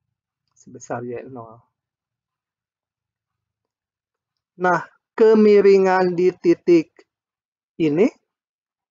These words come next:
ini atau di sini, kita tuliskan sebagai do F do X di titik X nol, Y nol, atau notasinya ini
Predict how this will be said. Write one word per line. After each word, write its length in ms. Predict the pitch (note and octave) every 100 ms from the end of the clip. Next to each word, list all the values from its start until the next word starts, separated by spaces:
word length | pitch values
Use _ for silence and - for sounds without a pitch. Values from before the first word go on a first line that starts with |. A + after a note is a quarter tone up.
| _ _ _ _ _ -
ini 240 | C#3+ G#3 B3
atau 240 | - D3+
di 80 | C#3+
sini, 320 | - C3+ E3+ C4 _ _ _ _ _ _ _ _ _ _ _ _ _
kita 240 | D#3+ D3+ C#3+
tuliskan 480 | E3 D3+ - G3+ A#3+
sebagai 560 | F#3 D3+ C#3 F3+ A#3 - _ _ _ _ _ _ _ _ _ _ _ _
do 320 | C#3+ D#3+ D#3 -
F 400 | D#3 D3+ C#3 - _
do 240 | C#3+ C#3+ C3+
X 240 | D#3+ G#3+ - _ - - - _ _ _
di 80 | D3
titik 400 | E3 D3+ D#3 - -
X 240 | D3 -
nol, 240 | D#3+ C#3+ C#3
Y 200 | C3+ B2+
nol, 400 | C3+ D3+ G#3+ C4 _ _ _ _ _ _ _ _ _ _ _ _ _ _ -
atau 320 | D3 C#3+ F3
notasinya 560 | E3+ - C#3+ - D3+ D#3
ini 400 | C#3 C#3+ G3+